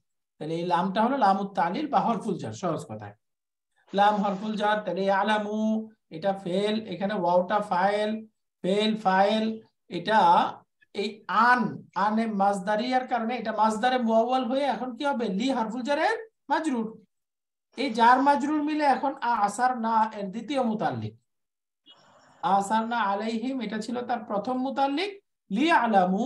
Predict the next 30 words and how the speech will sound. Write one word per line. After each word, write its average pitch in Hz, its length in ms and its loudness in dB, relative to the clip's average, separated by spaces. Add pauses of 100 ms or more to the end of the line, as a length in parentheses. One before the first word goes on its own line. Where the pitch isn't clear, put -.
(260)
এই 202 160 -4
লি 262 80 -2 (100)
হারফুল 269 380 0
জার 311 140 0 (200)
আন 254 80 0 (120)
সহ 262 140 0 (140)
মাজদারে 247 400 0
মুআওয়াল 247 420 0
হয়ে 302 180 2 (580)
পরেরটা 214 480 -2
হবে 269 140 -2 (120)
তার 190 200 0
দ্বিতীয় 247 320 -2
মুতাল্লিক। 120 440 -6
বুঝা 226 200 -6
গেছে? 277 200 -4 (880)
তাহলে 214 260 -2
এখন 240 200 -4
আমরা 262 240 0
লি 262 80 2 (160)
আলামু 262 300 4 (260)
এখানে 247 220 -4 (160)
ফেল 269 220 0 (120)
ফাইল 247 260 4 (100)
পেলাম। 160 260 -2 (1160)
এখন 233 200 0 (300)
আলিম 311 260 4 (160)
তু 220 80 -2 (200)
আমি 262 140 2 (140)
জেনেছি। 262 440 -2